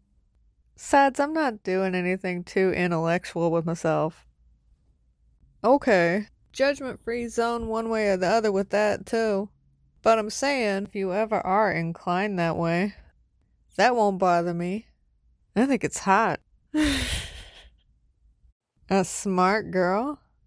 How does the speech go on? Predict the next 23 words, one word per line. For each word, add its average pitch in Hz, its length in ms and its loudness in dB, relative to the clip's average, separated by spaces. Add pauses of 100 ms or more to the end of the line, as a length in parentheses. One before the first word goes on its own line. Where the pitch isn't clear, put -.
Now 214 100 0
you 240 240 0
don't 254 180 0
gotta 214 220 0
get 208 200 2
up 208 180 2
too 208 260 0
early 190 400 2
in 180 120 -2
the 170 60 -2
morning 170 440 -2
to 160 80 -2
be 156 120 -2
smarter 185 460 -2
than 165 160 -2
me. 165 300 0 (280)
<sighs> - 380 2 (880)
Caroline 294 640 0
looks 240 320 -6
at 247 140 -2
him 247 260 -2
so 233 520 0
sympathetically, 226 1500 -2